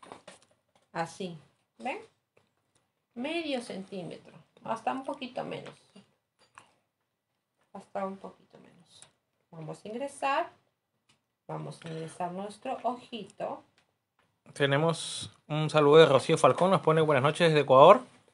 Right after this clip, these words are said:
Speaker 1: Hola,
Speaker 2: Después,
Speaker 1: hermosa.
Speaker 2: Gladys Teresa nos pone que te-, tenemos cuatrocientos cuarenta y cuatro compartidas.
Speaker 1: Vamos a ingresar por el otro lado. Igual también dejando un espacio para darle nuestra perlita.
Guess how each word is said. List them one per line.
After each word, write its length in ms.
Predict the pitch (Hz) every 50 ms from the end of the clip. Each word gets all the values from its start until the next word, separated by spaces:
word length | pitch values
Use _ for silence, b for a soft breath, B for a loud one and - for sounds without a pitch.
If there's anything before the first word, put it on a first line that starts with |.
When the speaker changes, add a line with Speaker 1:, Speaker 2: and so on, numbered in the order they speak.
| _ - _ - -
Speaker 1:
Hola, 200 | 185 180 139 127
Speaker 2:
Después, 320 | 127 120 160 165 170 -
Speaker 1:
hermosa. 380 | 202 226 240 - - - 185 -
Speaker 2:
Gladys 260 | 139 143 160 165 165
Teresa 300 | - 151 160 151 170 175
nos 100 | 156 127
pone 220 | - - 160 160 165
que 80 | 165
te-, 260 | 151 143 - - - 147 139
tenemos 340 | 139 135 143 156 165 156 -
cuatrocientos 600 | - 170 160 147 139 127 - - 160 170 175 165
cuarenta 280 | - 165 151 139 131
y 40 | 143
cuatro 260 | 123 170 160 156 170
compartidas. 640 | 160 165 165 165 156 156 180 190 175 170 196 240 233 -
Speaker 1:
Vamos 320 | 180 175 175 180 190 -
a 40 | 208
ingresar 520 | 202 202 214 214 - 240 240 254 277 302
por 160 | - 285 294
el 140 | 294 294 285
otro 280 | 285 285 277 - 302 302
lado. 280 | 311 311 311 294 294 294
Igual 300 | 294 262 254 240 233 233
también 240 | 233 226 233 226 226
dejando 420 | 220 226 - 214 202 202 196 208
un 80 | 214 208
espacio 600 | 226 214 - - - 233 226 233 - - 254 247
para 200 | - 220 190 180
darle 180 | 180 180 190 190
nuestra 300 | 196 190 190 - 214 214
perlita. 600 | - 262 262 262 254 254 233 220 - - 339